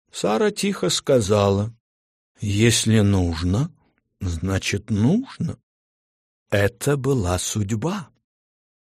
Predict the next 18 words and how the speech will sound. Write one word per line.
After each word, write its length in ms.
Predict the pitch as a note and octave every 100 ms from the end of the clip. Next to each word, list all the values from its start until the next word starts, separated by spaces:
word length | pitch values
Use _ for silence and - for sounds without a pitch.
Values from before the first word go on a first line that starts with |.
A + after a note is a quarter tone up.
| _
По 120 | C3
пути 280 | B2 G#3 B3+
в 100 | A3
операционную 840 | G#3+ G3+ F3 E3 - F3 A3 A3 G3
она 180 | F3
цитировала 680 | D#3+ - C#3 A3+ A3+ G3+ F#3
сцену 560 | E3+ - - G#3+ G#3+ G3+
из 200 | F3+ D3
одной 340 | E3 D3+ F#3+
из 100 | F#3
своих 360 | - F#3 F3 -
пьес. 540 | - A2+ G2 F2+ - - _ - _ _
Кто-то 360 | - F3 E3+ D#3+
спросил 680 | - F3 E3+ - - C#3 A2
ее, 320 | A2 A2 G#2+ - - -
делала 680 | F#2+ F2 C#3+ F#3 F3 E3
ли 160 | E3 D#3+
она 540 | D#3+ D#3 D#3 D3+ C#3